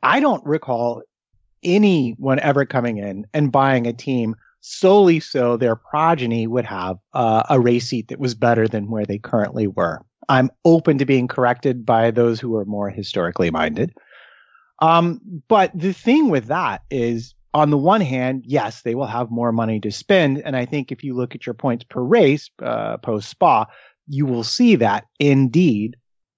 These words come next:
they scored more points per race and the benefits of having more money started to show up. But with the driver lineup they're running next year, you have to wonder how much that will affect them.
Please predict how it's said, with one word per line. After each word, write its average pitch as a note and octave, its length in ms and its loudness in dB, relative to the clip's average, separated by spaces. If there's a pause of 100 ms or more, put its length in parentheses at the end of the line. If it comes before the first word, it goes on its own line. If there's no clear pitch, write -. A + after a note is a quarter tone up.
(220)
they D3 400 2
scored C#3+ 400 0
more C3 160 2
points C3 360 -6
per C3 100 -6
race C#3 420 0
and C3+ 240 -4
the C3+ 60 -2
benefits E3+ 520 -2
of C#3 100 -10
having C3 320 -2
more A#2+ 180 -4
money D3 440 0 (380)
started C#3 440 -2
to A#2+ 40 -8
show D3+ 320 -4
up. D3+ 220 2 (240)
But G#3+ 320 0
with D#3+ 340 -4
the C3 80 -6
driver D3 380 0
lineup C3 460 -2
they're C3 160 -4
running A#2 480 -2
next G#3 400 -2
year, C3 340 -18 (540)
you D#3 160 -4
have D3+ 240 -2
to D3+ 80 -8
wonder C#3+ 240 0
how A#2+ 140 -6
much A#2+ 240 -4
that A#2 140 -4
will A#2+ 140 -6
affect A2 360 -8
them. A2 160 -8